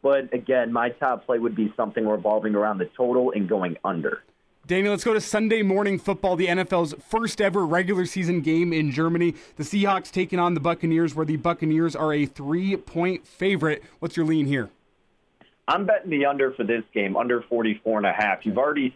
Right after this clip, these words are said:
Speaker 1: seen some big movement for this game. It opened forty-six and a half, and now, like I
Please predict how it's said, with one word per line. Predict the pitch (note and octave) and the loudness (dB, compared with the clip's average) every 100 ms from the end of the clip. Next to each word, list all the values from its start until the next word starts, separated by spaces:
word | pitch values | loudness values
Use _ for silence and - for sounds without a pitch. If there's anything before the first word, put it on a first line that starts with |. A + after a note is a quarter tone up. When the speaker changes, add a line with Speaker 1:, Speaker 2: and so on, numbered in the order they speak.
| - | -2
Speaker 1:
seen | C3 B2+ - | -2 -2 -4
some | A2+ | -4
big | F2+ A#2 G#2+ | 0 0 2
movement | A2 A#2 G#2+ G#2+ G2 - _ _ _ | 2 2 2 0 0 -6 _ _ _
for | B2 | -2
this | A2+ G#2+ - | 0 0 -2
game. | A#2+ G2+ G2+ | 0 0 2
It | G#2+ | 2
opened | C3+ - B2+ | 0 -2 -6
forty-six | - B2+ A#2 G#2+ - B2 - | -2 0 -2 -2 -2 -2 -2
and | G#2 | -2
a | |
half, | A2 G#2+ G#2+ | 2 0 0
and | G#2 | 0
now, | G2+ A2+ | 2 2
like | G#2 G#2+ | 0 0
I | G2+ | 0